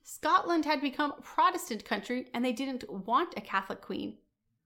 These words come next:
She married and got pregnant soon after. She gave birth to a little boy, James. Her husband was very jealous of her handsome secretary and the very close relationship the two had.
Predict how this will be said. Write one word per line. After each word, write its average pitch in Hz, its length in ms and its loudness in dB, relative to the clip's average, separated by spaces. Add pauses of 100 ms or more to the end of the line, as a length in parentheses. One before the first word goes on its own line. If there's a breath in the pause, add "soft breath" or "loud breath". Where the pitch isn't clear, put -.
(380)
She 294 240 4
married 226 440 2
and 220 140 0
got 220 240 4
pregnant 247 500 -2
soon 226 220 -2
after. 233 400 -2
She - 140 -10
gave 226 240 0
birth 240 300 2
to 233 140 -2
a - 20 4
little 269 260 0
boy, 247 400 0
James. - 560 -6 (300)
Her 349 180 -2
husband 294 440 2
was 240 160 0
very 294 260 0
jealous 226 440 0
of 220 140 -6
her 214 180 0
handsome 233 600 -4
secretary 226 720 -4 (340 loud breath)
and 254 120 0
the 262 60 4
very 302 280 0
close - 460 -4
relationship 240 640 -2
the 214 60 -4
two 220 220 -6
had. 233 360 0